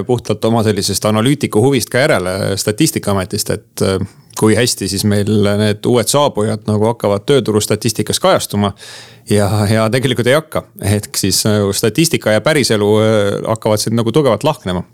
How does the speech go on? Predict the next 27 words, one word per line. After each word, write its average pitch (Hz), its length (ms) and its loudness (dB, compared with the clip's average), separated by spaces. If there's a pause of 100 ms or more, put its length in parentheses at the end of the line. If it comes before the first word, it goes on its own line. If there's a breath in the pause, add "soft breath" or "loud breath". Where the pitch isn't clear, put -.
(120)
kuna 101 240 -2
noh, 101 220 -2
need, - 340 -2
äh, 104 160 0 (240)
rahvusvaheliselt 98 720 -2
võrreldavad 110 560 0
töötuse 110 400 2
numbrid, 131 400 2 (680 loud breath)
tegemist 101 400 0
on 92 80 -2
siis 90 160 -2
Eestis - 320 0
tööjõu-uuringuga, 110 880 4 (260)
kus - 400 -4
pannakse 98 400 -4
paika 101 280 -2
seal 104 200 -2
väga, 101 200 0 (260)
väga 95 180 -4
keeruline 110 480 2
valim 120 400 2
ja 101 180 0 (220)
keda 101 200 -2
täpselt 110 320 -4
küsitletakse 120 600 -2
kord 110 220 -4
kvartalis. 107 480 -4